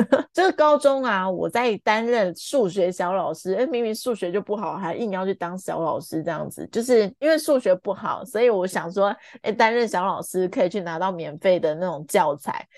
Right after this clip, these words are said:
你看，原来我学生时期就这么会用商人的特质。<laughs> 然后那时候啊，我是数学小老师嘛，所以身，就是坐在我邻近的同学，他们对数学，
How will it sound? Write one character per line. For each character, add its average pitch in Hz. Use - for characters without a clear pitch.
你 196
看， 240
原 226
来 254
我 214
学 196
生 233
时 208
期 214
就 196
这 226
么 202
会 214
用 190
商 190
人 180
的 160
特 165
质。 -
<laughs> -
然 254
后 320
那 302
时 240
候 254
啊， 180
我 208
是 240
数 285
学 226
小 185
老 170
师 -
嘛， 151
所 196
以 269
身， 269
就 294
是 311
坐 294
在 269
我 160
邻 175
近 202
的 156
同 170
学， -
他 -
们 233
对 220
数 247
学， 151